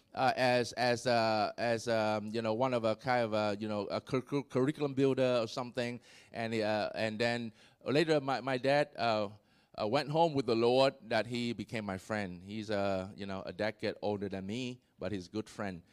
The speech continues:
And, uh, so, um, we, uh, spent time together. We, uh, uh, make some business. We have a few company, and I ran with him, and, you know, we're good friend. And he went with me through thick and thin, and he,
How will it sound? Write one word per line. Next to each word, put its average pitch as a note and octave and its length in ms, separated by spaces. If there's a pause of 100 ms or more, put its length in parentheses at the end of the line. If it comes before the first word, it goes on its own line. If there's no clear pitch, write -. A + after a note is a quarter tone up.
(360)
And, A2 380
uh, G#2+ 240
so, C#3+ 400
um, A#2 320 (800)
we, D3+ 320
uh, C3 220
spent D3 340
time C#3+ 140
together. D#3 580
We, C3 380
uh, A#2 140 (180)
uh, A2 160
make B2 260
some A#2 220
business. E3 500
We B2 240
have A#2 340
a - 80
few D3 200
company, D#3 600 (380)
and A#2+ 260
I A#2+ 120
ran C#3+ 320
with B2+ 180
him, D#3 420
and, A#2 400
you B2+ 60
know, B2 100
we're C#3+ 120
good B3 160
friend. G#2 300 (800)
And B2 280
he D3+ 280
went C#3 240
with C#3 180
me D3 200
through C#3 260
thick D#3 280
and C3 200
thin, C#3+ 340
and A2 240
he, B2 300